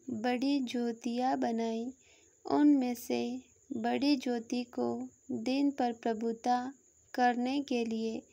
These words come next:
और छोटी ज्योति को रात पर प्रभुता करने के लिए बनाया,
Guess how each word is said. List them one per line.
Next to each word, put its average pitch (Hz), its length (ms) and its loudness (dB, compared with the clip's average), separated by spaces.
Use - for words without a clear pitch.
और 233 280 4
छोटी 247 580 -2
ज्योति 240 400 -2
को 240 400 -4
रात 240 480 2
पर 254 160 0
प्रभुता 226 600 -2
करने 233 460 -4
के 240 200 -4
लिए 220 460 -6
बनाया, 226 680 -4